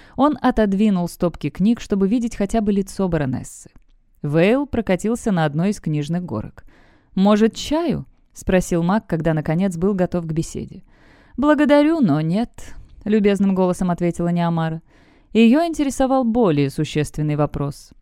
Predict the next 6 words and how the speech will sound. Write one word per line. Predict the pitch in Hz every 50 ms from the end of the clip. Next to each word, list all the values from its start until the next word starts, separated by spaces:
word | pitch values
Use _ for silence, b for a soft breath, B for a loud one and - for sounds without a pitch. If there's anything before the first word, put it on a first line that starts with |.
| _ _ _ - _ _ _ _ -
«Теперь, | - - 196 175 196 208 202 175 -
когда | - 165 156 156 165 165 165
известны | 165 156 165 190 196 190 - 185 185 -
истинные | - 220 220 185 - - - 165 160 160 156 156 160
мотивы | 165 170 165 - 202 185 170
Сагелиуса, | 170 - 190 190 175 151 117 110 107 - 117 - - - -